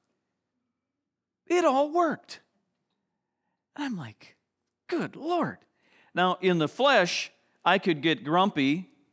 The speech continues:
and then I could pretend to call one of my engineers and pretend to, like, really give him a, you know, a hot ear. I said, "You know what? I need to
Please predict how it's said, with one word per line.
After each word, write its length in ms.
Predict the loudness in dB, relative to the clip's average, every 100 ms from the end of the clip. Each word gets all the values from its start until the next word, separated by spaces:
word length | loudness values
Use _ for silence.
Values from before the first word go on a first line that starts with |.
| _ _ -4
and 140 | 0
then 120 | 2 2
I 100 | 2
could 260 | 0 -2
pretend 380 | -4 -4 -2 -2
to 80 | -2
call 320 | 0 2 2
one 80 | 2
of 60 |
my 160 | 0 0
engineers 720 | -2 -2 -2 0 0 -2 -4
and 180 | -6 -8
pretend 400 | -10 -4 -2 -2
to, 80 | -2
like, 240 | 0 0
really 320 | -2 -2 -2 -2
give 240 | -2 -2
him 160 | -2 -4
a, 200 | -6 -10 _ _ _ -10
you 140 | -6
know, 360 | -6 -6 -10 -16 _ _ _ -10
a 60 | -4
hot 300 | 2 2 2
ear. 380 | 0 0 -4 -10 _ _ _ _ _ _ _ _ _ -20 _ _ _ _ _ -4
I 80 | -2
said, 220 | 0 -2
"You 80 | 0
know 100 | 0
what? 200 | 0 0
I 140 | 0 0
need 220 | -2 -2
to 280 | -2 -2